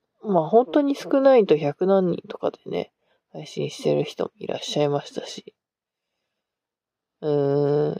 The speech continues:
ん、まあ、その中で、まあ、百人ではなかったんですけど、なんか二三百、五六百忘れちゃったけど、なんかそのぐらいで配信してる人がいて、「ライブって千人行かなくても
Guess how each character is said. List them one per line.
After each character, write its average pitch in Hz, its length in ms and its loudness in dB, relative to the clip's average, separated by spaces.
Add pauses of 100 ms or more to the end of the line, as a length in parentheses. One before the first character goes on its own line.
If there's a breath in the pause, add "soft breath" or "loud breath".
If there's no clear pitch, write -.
(140)
ん、 202 180 2
ま 190 100 6
あ、 147 60 2
そ 226 160 2
の 254 200 4
中 269 400 2 (100)
で、 160 240 4
ま - 100 0
あ、 - 40 0
百 240 340 -2
人 311 220 4
で 185 80 8
は 151 80 6
な 147 80 4
か 160 100 2
っ 160 100 0
た 156 120 -2
ん - 80 -12
で - 80 -20
す - 160 -16
け 147 100 -12
ど、 143 400 -4 (1000)
な 226 100 0
ん - 20 0
か 202 60 0
二 143 200 0
三 208 300 2
百、 226 180 6 (600)
五 175 120 4
六 208 240 4
百 226 300 -2
忘 247 300 2 (240)
れ 180 80 -2
ち - 80 2
ゃ - 20 6
っ 170 60 2
た - 100 -4
け 180 100 -2
ど、 - 100 -8
な 156 80 0
ん 156 40 -4
か - 60 -14
そ - 120 -4
の 180 200 2
ぐ 214 120 6
ら 196 160 4
い 190 140 2
で - 420 0 (520)
配 156 200 -6
信 160 220 -2
し - 100 -10
て 156 160 4
る 151 140 4
人 156 240 -4
が - 100 -14
い - 160 -20
て、 143 380 -8 (800)
「ラ 151 140 -4
イ 180 60 0
ブ 226 80 2
っ - 20 2
て - 120 -14
千 233 280 2
人 180 220 2
行 147 60 -4
か 147 120 0
な 165 100 2
く - 80 -8
て 180 140 -2
も 143 420 0